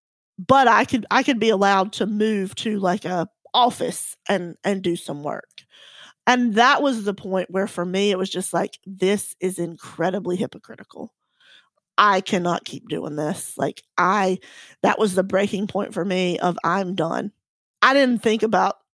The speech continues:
really anything at that point 'cause it was just like my world shattered. After the fact, I started thinking, "You didn't ask any students. You didn't talk to any students. You got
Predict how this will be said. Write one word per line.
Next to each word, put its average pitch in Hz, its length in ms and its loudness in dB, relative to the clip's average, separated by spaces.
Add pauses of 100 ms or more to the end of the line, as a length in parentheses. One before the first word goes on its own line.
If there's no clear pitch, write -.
(220)
really 285 360 0
anything 254 380 2
at 202 100 0
that 240 180 2
point 262 320 -2
'cause 214 200 -4
it - 60 -8
was 185 140 -4
just 196 220 -6
like 180 160 -2
my 165 160 -4
world 185 420 0
shattered. 196 600 0 (960)
After 302 380 4
the 339 120 0
fact, 302 300 2
I 247 80 2
started 220 440 0
thinking, 196 500 -2 (420)
"You 202 240 -2
didn't 415 240 2
ask 220 380 0
any 240 200 0
students. - 720 -6 (220)
You 202 100 -2
didn't 240 160 0
talk 226 220 0
to 190 200 -8
any 240 280 -2
students. - 720 -8 (420)
You 196 220 -4
got 240 320 4